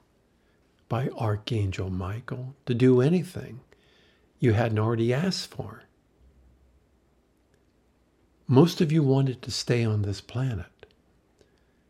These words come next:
as a fully awakened human being,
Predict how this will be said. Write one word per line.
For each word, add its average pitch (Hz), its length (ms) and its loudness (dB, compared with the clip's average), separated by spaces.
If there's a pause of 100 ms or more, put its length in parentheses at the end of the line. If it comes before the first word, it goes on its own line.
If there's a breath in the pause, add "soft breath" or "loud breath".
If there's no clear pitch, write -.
(180)
as 127 180 0
a 117 100 4
fully 147 580 6
awakened 113 580 0 (300 soft breath)
human 123 500 2
being, 101 500 -2